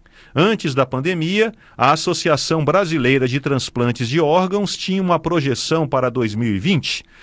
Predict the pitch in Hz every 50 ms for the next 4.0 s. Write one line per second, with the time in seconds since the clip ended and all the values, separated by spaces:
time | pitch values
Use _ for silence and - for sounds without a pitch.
0 | - - - - - 117 139 190 180 139 107 123 175 240 285 269 - - 220 165
1 | 170 160 131 101 92 98 127 147 170 170 185 160 - - - 165 170 156 151 165
2 | 156 123 123 135 147 143 131 135 - 165 151 - - - 113 107 95 87 80 -
3 | - - - - 110 117 123 127 - 151 151 147 175 165 156 170 196 214 226 247